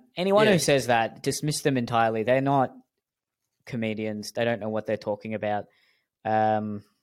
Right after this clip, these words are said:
Speaker 1: this idea that, eh, there's higher forms of comedy and there's lower forms of comedy. I mean, look, that, you could make that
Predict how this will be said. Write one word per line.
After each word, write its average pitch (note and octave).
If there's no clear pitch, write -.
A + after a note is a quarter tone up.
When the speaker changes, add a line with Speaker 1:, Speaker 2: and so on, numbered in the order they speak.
Speaker 1:
this C#3+
idea B2+
that, A2
eh, D3+
there's B2+
higher D3
forms A#2
of B2
comedy A2
and A2
there's A2
lower A#2+
forms F2+
of -
comedy. -
I C#3+
mean, C#3+
look, -
that, C3+
you D3+
could E3
make F3
that -